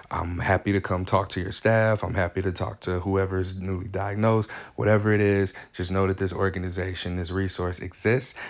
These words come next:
and it is designed to really help people with processing and navigating, uh, the stigma after their diagnosis, which we know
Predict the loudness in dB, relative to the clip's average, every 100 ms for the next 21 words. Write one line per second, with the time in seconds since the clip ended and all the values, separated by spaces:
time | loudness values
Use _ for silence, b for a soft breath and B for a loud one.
0 | B -4 -2 -2 -2 0 0 0 -4 -4
1 | -2 2 2 2 2 4 4 2 -2 0
2 | 2 4 4 2 2 -2 0 0 0 2
3 | 2 2 0 0 0 2 4 4 2 0
4 | 2 2 2 0 B B -2 2 2 2
5 | 2 0 2 0 2 2 2 0 -2 0
6 | 0 2 2 2 0 0 0 -2 -4 -4
7 | -2 -2 0 2 4 2